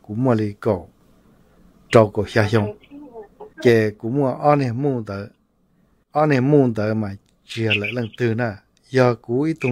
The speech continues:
mua cứ ti, ở tụ tu sự thiệt. Nè nè, ta chỉ ăn nè tu nó mà dân.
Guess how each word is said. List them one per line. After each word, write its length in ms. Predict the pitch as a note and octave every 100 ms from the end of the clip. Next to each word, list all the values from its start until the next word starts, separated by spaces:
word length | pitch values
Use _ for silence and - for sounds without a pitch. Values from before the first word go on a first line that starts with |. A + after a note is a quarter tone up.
| B2
mua 120 | G2+ -
cứ 140 | A2 A2+
ti, 280 | E3+ D#3 B2+ _ _ _ - _ -
ở 140 | C#3+ C#3+
tụ 100 | C3
tu 260 | - D#3
sự 140 | D3+ D#3
thiệt. 200 | E3 - _ _ _ _ _
Nè 80 | G#2+
nè, 140 | A2 G2 _ _
ta 120 | C#3+ D3
chỉ 140 | C3
ăn 180 | - D3+
nè 120 | C3+ -
tu 220 | D3+ D3+
nó 100 | D3
mà 140 | A#2 A2
dân. 320 | C3+ B2+